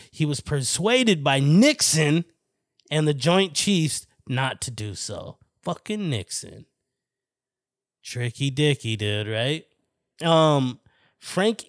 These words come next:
E. Strange, Strange as, Strange, Strange, who was a federal marshal and chaplain who had top secret security clearance at the Pentagon,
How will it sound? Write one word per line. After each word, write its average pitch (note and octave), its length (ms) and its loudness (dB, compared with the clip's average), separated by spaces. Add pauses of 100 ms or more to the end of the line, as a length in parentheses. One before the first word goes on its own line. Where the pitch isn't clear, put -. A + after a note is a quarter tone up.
E. G#3 200 0
Strange, D#3 1040 0
Strange E3+ 520 0
as, A#2+ 560 -2
Strange, C#3+ 840 -2 (440)
Strange, E3+ 680 -4 (1080)
who E3 160 4
was D#3 160 4
a C3 100 0
federal G3+ 480 0
marshal D#3+ 640 0
and C3 220 -4
chaplain C#3 720 -2 (840)
who C#3 180 -4
had B2 560 0
top G3 260 -2
secret F3+ 480 -2
security F3 480 -2
clearance B2+ 420 -6
at B2+ 140 -4
the - 80 -18
Pentagon, C3+ 640 -2